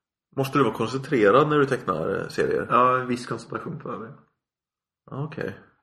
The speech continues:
Speaker 1: Nej, jag slår på reptilhjärnan helt och hållet faktiskt.
Speaker 2: Mm.
Speaker 1: Jag vet vad jag ska teckna på skissen och så tecknar jag det.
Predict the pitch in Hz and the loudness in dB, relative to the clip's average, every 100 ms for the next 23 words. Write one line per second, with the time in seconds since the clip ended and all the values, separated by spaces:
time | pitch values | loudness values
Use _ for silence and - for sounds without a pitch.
0 | _ _ _ _ _ _ _ _ _ _ | _ _ _ _ _ _ _ _ _ _
1 | - 123 120 - 160 139 123 127 135 110 | 0 0 2 0 4 4 4 4 2 4
2 | 107 107 107 98 98 104 - 123 - - | 4 4 2 0 -2 -4 -6 -4 -4 -6
3 | - - - 123 170 - _ - 123 135 | -12 -18 -10 -8 -8 -12 _ -2 4 6
4 | 123 - 110 - - 107 - 98 95 - | 6 6 4 4 0 -2 0 0 0 -2
5 | 101 - - 98 95 95 98 92 110 - | -2 -2 -4 -2 0 -2 -6 -4 -4 -4
6 | 92 92 101 - | -2 -2 0 -2